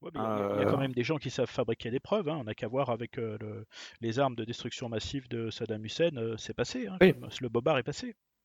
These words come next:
Speaker 2: Oui, oui, oui. Mais alors, à ce moment-là, il va falloir, euh, fabriquer comme preuve que c'est une arme biologique, hein, euh, destinée à foutre la merde dans le monde entier. Euh, et puis, bon, c'est parti de, de la, c'est parti de, de Chine,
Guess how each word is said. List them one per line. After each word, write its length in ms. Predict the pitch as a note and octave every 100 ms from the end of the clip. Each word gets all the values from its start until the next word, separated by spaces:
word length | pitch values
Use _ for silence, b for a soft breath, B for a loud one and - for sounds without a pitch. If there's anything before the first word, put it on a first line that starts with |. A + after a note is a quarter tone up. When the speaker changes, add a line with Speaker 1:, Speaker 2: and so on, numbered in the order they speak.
| _ _ _ _ _
Speaker 2:
Oui, 100 | F#3
oui, 140 | A#3+ B3+
oui. 200 | B3 -
Mais 80 | A2+
alors, 180 | G#2+ A2
à 80 |
ce 140 | A2 C3+
moment-là, 300 | B2+ B2+ F#3+
il 60 |
va 60 | C#3+
falloir, 540 | - D3+ C3+ C3+ A2+
euh, 200 | A#2+ A#2+ A2
fabriquer 460 | C3 C3 C#3 -
comme 240 | C3+ A2 A2
preuve 460 | - F3+ G#3 B2 - B B _
que 80 | -
c'est 240 | - C#3 -
une 100 | B2+
arme 180 | C#3 B2
biologique, 680 | A#2 B2 A#2 A2+ F3 - A#2+ G#2+ b b C#3+
hein, 180 | D3+
euh, 400 | A2 G#2 G2+ G2+
destinée 800 | G#2 A2 C#3 - - B2+ D#3 G#3 -
à 160 | A#2+ A#2+
foutre 300 | - - A#2+
la 100 | A2
merde 240 | C#3 D#3
dans 100 | A#2+
le 60 | A#2
monde 160 | A2
entier. 340 | D3 - D#3+ - _ _ _
Euh, 140 | G2+ F#2+
et 140 | A#2 A2+
puis, 240 | - C3+
bon, 140 | B2
c'est 120 | A#2 A2+
parti 460 | C3 - - D#3
de, 180 | B2+ A2+
de 120 | A2
la, 440 | A2 G#2+ G#2+ G#2 G2+
c'est 140 | -
parti 340 | - A2+ - B2+
de, 160 | A#2
de 100 | A2
Chine, 360 | A2 - A#3 A#2+